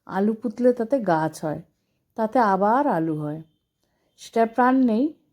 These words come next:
ভাত খাবেন? ধানগুলো ছড়িয়ে দিন, তাতে গাছ হবে, তাতে আবার ধান ধরবে।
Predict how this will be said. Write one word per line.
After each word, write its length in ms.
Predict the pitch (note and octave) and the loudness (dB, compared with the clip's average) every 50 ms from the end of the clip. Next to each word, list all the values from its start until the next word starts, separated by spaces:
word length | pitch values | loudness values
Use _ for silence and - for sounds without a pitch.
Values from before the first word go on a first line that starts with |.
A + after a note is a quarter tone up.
| _ _ _ _ _ _ _ | _ _ _ _ _ _ _
ভাত 280 | - G#3 G#3+ G#3 - - | -8 -6 -6 -6 -6 -4
খাবেন? 440 | - C#4+ D4+ D4+ A#3+ F3 D#3 D#3 D3 - - - - - - - - - - - A3 G#3 | -2 0 2 2 2 2 0 -4 -8 -12 -14 -14 -14 -14 -14 -12 -12 -10 -8 -6 -4 -4
ধানগুলো 680 | G#3 G#3+ A3 A3 A3 A3+ A3+ G#3+ A3 A3+ A3 G#3+ G#3+ G#3+ | -2 0 2 2 2 2 2 2 2 2 4 4 2 2
ছড়িয়ে 440 | G#3+ - - A#3+ A3 A#3 A#3 A3+ A3 | 0 -2 -2 -2 0 0 0 0 0
দিন, 280 | G#3 A3+ C4 D4+ F4+ - _ _ _ _ _ _ _ _ _ | 0 0 0 0 -2 -6 _ _ _ _ _ _ _ _ _
তাতে 280 | - A#3+ A#3 C#4+ C#4 A#3+ | -6 -4 0 0 0 2
গাছ 420 | F#3 F#3 E3+ E3 E3 D#3+ - - - | 2 0 0 0 -2 -4 -6 -8 -8
হবে, 280 | D#3 C#3+ C#3+ D#3 E3 - _ _ _ _ _ _ _ _ _ _ _ _ | -6 -6 -6 -8 -12 -14 _ _ _ _ _ _ _ _ _ _ _ _
তাতে 220 | A3+ A3 A3 A#3+ | -2 0 2 2
আবার 460 | B3 A3 G#3 G3+ G3+ A3 B3 C#4 C#4+ B3 | 2 2 2 2 2 2 2 0 0 -2
ধান 340 | - F3 F3+ F3 F3 E3+ | -4 -4 -4 -4 -4 -4
ধরবে। 420 | D#3 D3+ D#3 D3 D3 D3 D3+ C#3+ | -4 -6 -6 -8 -8 -10 -12 -14